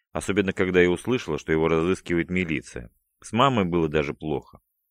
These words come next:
Вот тогда у меня в душе что-то надломилось, и я решила пойти к вам.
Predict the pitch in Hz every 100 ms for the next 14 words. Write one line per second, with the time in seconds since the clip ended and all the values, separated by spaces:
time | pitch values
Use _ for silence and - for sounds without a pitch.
0 | - 80 92 - 98 117 147 107 104 110
1 | 92 87 107 - 101 - 90 _ _ _
2 | 92 98 107 117 117 95 69 - 78 82
3 | 78 104 92 - 71 - 69 65 65 62